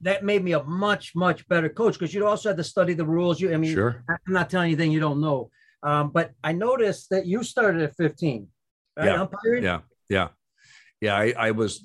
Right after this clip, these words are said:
Speaker 2: not very talented. <laughs> So, so my playing career was, uh, f-, uh, such as it was, uh, going into high school was, was over. But I, but I was really, you know, like I said earlier, I, I,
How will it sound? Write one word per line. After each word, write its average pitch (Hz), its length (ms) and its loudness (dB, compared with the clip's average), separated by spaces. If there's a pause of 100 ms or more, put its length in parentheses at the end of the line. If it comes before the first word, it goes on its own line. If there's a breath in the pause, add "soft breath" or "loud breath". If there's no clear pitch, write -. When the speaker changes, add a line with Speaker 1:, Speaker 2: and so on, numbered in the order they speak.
(120)
Speaker 2:
not 110 260 0
very 92 240 -2
talented. 80 560 -4
<laughs> - 300 -4
So, - 340 4 (360 loud breath)
so 127 220 0
my 113 160 0
playing 135 340 -2
career 120 360 0
was, 98 160 -2
uh, 95 320 -4
f-, 92 100 0
uh, 95 200 2
such 92 240 2
as 80 120 -4
it 82 120 -6
was, 85 340 -2
uh, 78 260 2 (460 loud breath)
going 90 160 2
into 82 160 0
high 78 140 0
school 78 320 0
was, 71 340 -4
was 71 160 -8
over. 117 240 0
But 120 140 0
I, 123 180 0
but 127 160 -2
I 127 80 2
was 120 240 -6
really, 160 240 0
you 123 100 0
know, 101 120 0
like 101 160 0
I 101 60 0
said 107 200 -4
earlier, 127 260 0
I, 92 260 -2
I, - 20 0